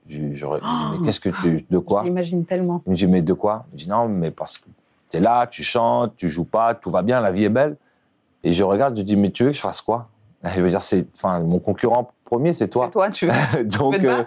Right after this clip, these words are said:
Speaker 2: battre ? <laughs>
Speaker 1: donc moi, je kiffe, moi, je suis content. De, vous êtes là, je m'entraîne avec vous. Euh, et je dis, « Bientôt, je vais plus être là. » Donc, je prends ce qu'il y a à prendre. Je pense qu'il a pas trop compris.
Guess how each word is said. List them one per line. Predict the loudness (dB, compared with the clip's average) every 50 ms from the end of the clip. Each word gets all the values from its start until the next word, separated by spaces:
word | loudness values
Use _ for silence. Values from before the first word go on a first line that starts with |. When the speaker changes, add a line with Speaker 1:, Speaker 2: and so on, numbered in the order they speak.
| -6 -6 -2 0
Speaker 2:
battre ? | 0 0 0 0 0 2
<laughs> |
Speaker 1:
donc | 2 2
moi, | 2 2
je | 2 2 0
kiffe, | 0 0 0 0 0 0 0
moi, | -2 -2
je | 0
suis | 0 -2 0
content. | 0 0 0 0 0 0 -2 -4 -4 0
De, | 2 4 4 6 6 6 6 6 6 6 4 4 2 0
vous | 0 0 0
êtes | 0 0 0
là, | 2 0 2
je | 2 0
m'entraîne | -2 -2 -2 -4 -6 -4 -2
avec | -2 -2 -2 -2 -4 -2
vous. | 0 2 4 4 4 4 2 0 -4 -12 -20 -20 -20 _ _ -2
Euh, | 0 2 4 4 4 4 4 2 2 2 2 0 0 0 0
et | -2 -2 -2
je | -2 -2
dis, « | 0 0 0 0
Bientôt, | 2 0 -2 -2 0 -2 -2
je | 0
vais | -2 -4
plus | -2 -2 -2
être | -2 0 0
là. » | 0 0 0
Donc, | 0 0 0
je | 0 -2
prends | -4 -4 -4 -4 -4 -4
ce | -4 -2
qu'il | -2 -2
y |
a | -2
à | -2
prendre. | -2 -2 -2 -2 -4 -6 _ _ -20 -20 -20
Je | -10
pense | -8 -6 -2
qu'il | -2 0
a |
pas | 0 0 -2
trop | -2 -2
compris. | -2 0 0 0 2 2 2 2 0